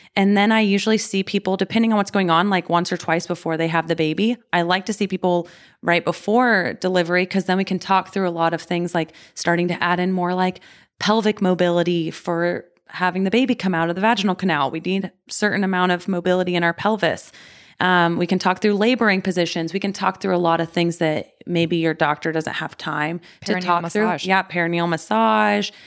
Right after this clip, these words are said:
Speaker 1: and even just some little tips for right after having a baby. And then at that appointment, I usually give people a few things to start doing re-, like,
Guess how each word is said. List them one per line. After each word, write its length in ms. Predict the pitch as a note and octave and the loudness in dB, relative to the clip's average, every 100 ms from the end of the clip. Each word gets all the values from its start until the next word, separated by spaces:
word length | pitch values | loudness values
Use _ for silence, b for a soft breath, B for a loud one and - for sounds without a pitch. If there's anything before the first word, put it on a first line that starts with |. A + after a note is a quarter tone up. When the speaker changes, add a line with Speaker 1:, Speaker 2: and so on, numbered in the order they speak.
| B B | B B
Speaker 1:
and 480 | G3 F#3+ F3+ F3 F3 - | 0 2 2 0 -2 -2
even 240 | A#3 A#3 | 0 0
just 160 | F#3+ - | -2 -2
some 160 | F#3+ | -2
little 220 | F3 F3 | 0 -2
tips 440 | F3 - E3+ - - - | -2 -2 -2 -2 -10 -8
for 180 | - E3 | -6 0
right 200 | E3 - | 0 0
after 360 | D#3 D3+ F#3+ | -4 -4 -2
having 320 | F#3 F#3+ G#3+ | 0 0 0
a 20 | G#3+ | 0
baby. 460 | A#3 A#3 B3+ C4 B B B B | 0 2 2 0 B B B B
And 240 | G3 G3 G3 | 0 2 2
then 400 | A3+ B3 G#3+ - | 2 2 0 -2
at 220 | F3+ F#3 F#3 | -2 -2 0
that 180 | G3 | 0
appointment, 520 | G3 - G3+ - F3+ - | 0 -2 -2 0 0 0
I 60 | |
usually 320 | F3+ F#3 F#3+ | 0 2 0
give 260 | F3+ F3 F3 | 2 0 0
people 480 | - F3 E3+ D#3+ D#3+ | -2 -2 0 -2 -2
a 100 | E3 | -4
few 320 | - F3+ F3 | -4 -2 -2
things 360 | F3 E3+ E3 D#3+ | 0 -2 -2 -2
to 100 | E3+ | -6
start 300 | - E3 D#3+ | -2 -4 -2
doing 280 | E3+ E3 D#3 | -2 -2 -2
re-, 120 | D#3 - | -6 -2
like, 320 | F#3 E3+ - | 0 0 -2